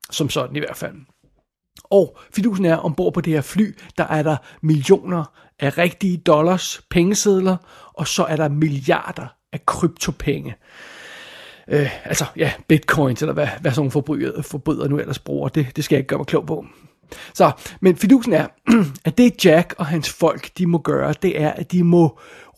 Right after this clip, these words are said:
røve The Money Plane, mens det er i luften i internationalt farvand, skulle jeg til at sige. Internationalt luftrum. Og, øh, hvis,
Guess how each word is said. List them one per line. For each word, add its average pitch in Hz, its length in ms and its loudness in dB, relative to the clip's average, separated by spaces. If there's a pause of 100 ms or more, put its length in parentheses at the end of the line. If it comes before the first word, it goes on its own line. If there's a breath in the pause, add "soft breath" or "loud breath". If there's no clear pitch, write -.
røve 165 500 8 (140)
The 170 80 6
Money 151 460 2
Plane, 147 380 -4 (240)
mens 180 480 2
det 170 200 -2
er 151 160 -2
i 165 60 -8
luften 151 640 -2
i 156 260 -6
internationalt 147 640 -4
farvand, 147 420 -2
skulle - 160 -8
jeg 135 40 -8
til - 100 -10
at 147 60 -10
sige. 156 260 -4 (800)
Internationalt 165 480 -4
luftrum. - 400 0 (880 loud breath)
Og, 160 280 4
øh, 151 120 6 (340)
hvis, 185 340 0